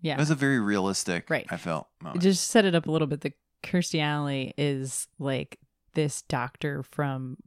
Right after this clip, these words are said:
Speaker 1: what is she even, she says, like
Speaker 2: I can't remember if it's supposed to be from the National Institutes of Health or, or
Speaker 1: Yeah, it may
Speaker 2: something like the World Science Foundation.
Speaker 1: Yeah.
Speaker 2: Something like,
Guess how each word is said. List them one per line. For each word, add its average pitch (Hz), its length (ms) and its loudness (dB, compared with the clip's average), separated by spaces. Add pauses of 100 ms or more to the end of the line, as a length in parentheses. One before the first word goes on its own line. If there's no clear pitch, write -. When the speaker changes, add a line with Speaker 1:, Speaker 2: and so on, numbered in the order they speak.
Speaker 1:
what 160 120 -4
is 196 60 -4
she - 180 -6
even, 160 320 -2
she - 200 -2
says, 156 520 0
like 131 380 -6
Speaker 2:
I - 80 -6
can't 214 60 0
remember 185 120 4
if 107 40 2
it's 95 80 -4
supposed 101 180 4
to 95 60 4
be 90 40 6
from 92 160 2
the 90 120 2
National 87 280 0
Institutes 90 360 -4
of 87 60 -6
Health 87 380 -4
or, - 60 -8
or - 360 -4
Speaker 1:
Yeah, 170 240 6
it - 100 -2
may 175 120 4
Speaker 2:
something 175 160 -2
like 143 160 -6
the 113 80 0
World 131 260 2
Science 110 360 0
Foundation. 78 640 -4
Speaker 1:
Yeah. 285 160 4
Speaker 2:
Something 123 340 2
like, 113 180 2